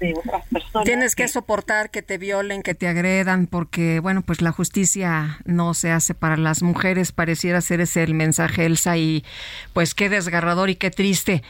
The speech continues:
Speaker 2: Em, te agradecemos mucho que hayas tomado nuestra, nuestra llamada y te pedimos, por favor, que estés en contacto para darle seguimiento y para saber cómo va el caso de, de Roxana. Esperemos todos que,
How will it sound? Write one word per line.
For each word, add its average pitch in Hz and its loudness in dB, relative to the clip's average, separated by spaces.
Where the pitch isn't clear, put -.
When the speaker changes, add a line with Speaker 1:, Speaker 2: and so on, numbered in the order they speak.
Speaker 2:
Em, 202 2
te 226 0
agradecemos 247 -2
mucho 277 0
que 247 -2
hayas 247 0
tomado 220 0
nuestra, 170 0
nuestra 180 -2
llamada 233 2
y 185 0
te 185 -2
pedimos, 247 0
por 226 -2
favor, 247 2
que 220 0
estés 233 0
en 247 2
contacto 226 -2
para 202 0
darle 226 2
seguimiento 220 -2
y 247 -6
para 202 0
saber 208 0
cómo 226 0
va 214 2
el 190 0
caso 208 0
de, 175 0
de 170 0
Roxana. 196 0
Esperemos 214 0
todos 240 0
que, 185 0